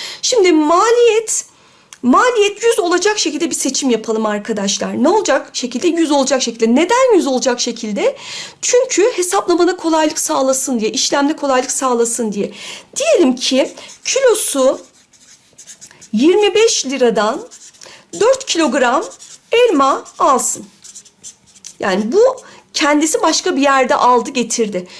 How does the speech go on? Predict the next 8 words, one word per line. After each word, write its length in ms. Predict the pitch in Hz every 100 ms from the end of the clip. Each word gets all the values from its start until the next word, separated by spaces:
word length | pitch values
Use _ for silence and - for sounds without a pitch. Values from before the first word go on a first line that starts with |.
| -
Kilosu 320 | - 285 -
yirmi 220 | 226 247 277
beş 240 | 381 -
liradan 340 | 339 339 480
dört 200 | 415 392
kilogram 420 | - 262 254 220 226
elma 300 | 330 269 311
aldı. 360 | 226 226 202